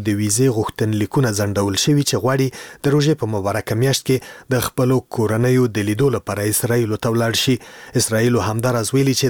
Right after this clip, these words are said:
د غزې په تړانګه کې هم د روژې په مناسبت سلګونه غوښتنلیکونکه-، غوښتنلیکونه ځنډول شوي.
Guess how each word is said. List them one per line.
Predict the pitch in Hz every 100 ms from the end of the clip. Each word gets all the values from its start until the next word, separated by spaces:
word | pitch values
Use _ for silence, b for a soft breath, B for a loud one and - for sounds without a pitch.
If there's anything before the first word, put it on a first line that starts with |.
| 110
د | 107
غزې | 113 143 117
په | 107
تړانګه | 110 107 98
کې | 113 123
هم | 151 B B -
د | 123
روژې | 117 151 147 -
په | 101 101
مناسبت | 104 101 104 104 - - B B B
سلګونه | - 127 113 135 147 135
غوښتنلیکونکه-، | 110 - 113 104 95 - 117 - 120 - 135 113
غوښتنلیکونه | 104 - - 107 101 127 120
ځنډول | 117 117 120 123
شوي. | - 123